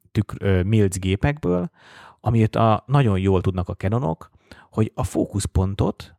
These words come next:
azt lehet az L C D-n hátul húzni. Tehát én az L V F-ben nézek bele, és szépen benyúlok itt az arcom mellett, és a fókuszpontot tudom pakolgatni a touch felületen. Én sajnálom, hogy ezt a, ezt a Nikon, Nikon nem tartja fontosnak. És két-három dolgot még felírtam, ami,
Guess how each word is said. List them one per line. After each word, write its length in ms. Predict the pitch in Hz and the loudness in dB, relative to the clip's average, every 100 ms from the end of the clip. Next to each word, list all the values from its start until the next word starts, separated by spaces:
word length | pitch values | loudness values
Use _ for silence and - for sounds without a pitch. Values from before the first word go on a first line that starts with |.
| - | -10
azt 180 | - | -6
lehet 240 | 202 165 107 | 0 0 2
az 200 | 101 110 | -2 -2
L 220 | 143 110 | 0 0
C 240 | 90 - 90 | 0 -2 -2
D-n 180 | 95 | 0
hátul 420 | 98 101 87 87 90 | -2 -2 -4 -4 -6
húzni. 580 | 92 90 82 90 85 _ _ _ _ _ _ _ | -4 -4 -4 -6 -8 _ _ _ _ _ _ _
Tehát 140 | - | -2
én 80 | 135 | 0
az 360 | 147 147 151 156 | 2 0 0 0
L 120 | 120 | 2
V 160 | 104 101 | 2 2
F-ben 180 | 104 | 0
nézek 320 | 98 95 95 95 | -2 -2 -4 -2
bele, 360 | 180 214 185 - _ | -2 0 -2 -6 _
és 240 | - - - | -6 -4 -2
szépen 320 | - - 107 | -2 0 0
benyúlok 380 | 113 107 98 - | 0 0 -2 -4
itt 60 | |
az 80 | 95 | -6
arcom 340 | 104 98 - 95 | -6 -8 -10 -8
mellett, 240 | 208 180 | -6 -6
és 120 | 117 | -8
a 40 | 117 | -10
fókuszpontot 640 | 113 - 101 - 95 92 | -10 -10 -12 -10 -8 -4
tudom 320 | 104 92 87 | -2 -2 -2
pakolgatni 580 | - 87 - 87 90 - | -2 -2 0 0 0 -2
a 40 | 90 | -2
touch 300 | 98 90 - | 0 0 0
felületen. 560 | 104 123 123 139 139 - - - - - | 2 2 2 0 0 -6 -18 -20 -20 -8
Én 100 | 127 | -4
sajnálom, 400 | - 107 95 90 | 0 0 0 0
hogy 100 | 90 | -2
ezt 180 | 95 - | -4 -2
a, 140 | 98 - | -4 -6
ezt 120 | - | -6
a 40 | |
Nikon, 280 | 98 95 92 - | -4 -2 -6 -8
Nikon 240 | 101 - 92 | -10 -6 -2
nem 160 | 90 | -2
tartja 300 | 87 87 - | -2 -4 -4
fontosnak. 640 | - 95 98 120 - 147 - - - - | -4 -4 -2 -2 -2 -4 -6 -20 -20 -8
És 180 | - - | -6 -6
két-három 1040 | - 220 208 - - - 151 156 135 107 | -4 0 0 -2 -16 -8 -2 2 2 0
dolgot 340 | 110 117 110 104 | 0 0 0 -4
még 120 | 104 | -8
felírtam, 460 | - 123 107 - | -4 -2 -2 -2
ami, 260 | 107 107 107 | -2 0 -2